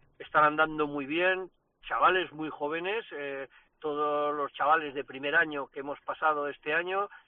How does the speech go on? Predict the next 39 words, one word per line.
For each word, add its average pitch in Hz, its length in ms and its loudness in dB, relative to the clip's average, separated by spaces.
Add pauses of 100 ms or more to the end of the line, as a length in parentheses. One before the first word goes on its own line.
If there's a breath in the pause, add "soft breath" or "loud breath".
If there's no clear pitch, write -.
del 147 120 -8
campo 156 320 0
junior 180 400 -2 (220 soft breath)
están 151 300 -4
andando 151 480 -2
muy 143 220 -8
bien 180 300 -2 (520 soft breath)
y 135 160 -10
la 123 100 -4
verdad 135 320 2
que, 131 420 -10
que 156 120 -2
ahí 175 180 2
es, 170 180 -4 (220)
nos 147 180 -2
dan 165 160 4
alegría 160 460 2
cada 151 220 2
fin 151 180 -12
de 151 100 -6
semana 185 600 4
porque 143 260 -12
están 147 260 -2
disputando, 180 800 0 (300 loud breath)
lo 139 80 -10
que 135 80 -8
dices, 139 340 -6
hemos 135 200 -8
ganado 143 200 2
Bidasoa, 175 640 4 (260 loud breath)
se - 80 -2
ha 151 60 2
puesto 160 440 0
líder 151 520 -2 (380 soft breath)
en, 151 560 -4
en 151 160 -8
el 143 160 -8
torneo 151 320 -2
Euskaldun, 156 600 -2